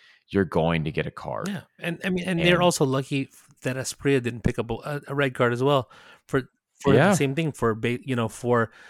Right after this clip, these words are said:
Speaker 2: kind of like a, what do you call it, a, what's the word that, that Pep uses? The tactical, the tactical
Speaker 1: The
Speaker 2: foul
Speaker 1: tactical
Speaker 2: on
Speaker 1: foul.
Speaker 2: the,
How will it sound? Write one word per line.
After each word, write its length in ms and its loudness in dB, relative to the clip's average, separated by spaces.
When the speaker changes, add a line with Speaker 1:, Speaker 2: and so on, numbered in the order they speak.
Speaker 2:
kind 160 2
of 80 0
like 160 0
a, 220 0
what 100 -10
do 40 -2
you 40 -6
call 160 0
it, 60 -2
a, 40 -8
what's 240 -10
the 100 -4
word 280 0
that, 160 -6
that 100 -18
Pep 240 -6
uses? 440 -8
The 120 -2
tactical, 880 0
the 120 -4
tactical 440 -2
Speaker 1:
The 80 4
Speaker 2:
foul 320 6
Speaker 1:
tactical 240 -4
Speaker 2:
on 200 4
Speaker 1:
foul. 140 2
Speaker 2:
the, 260 0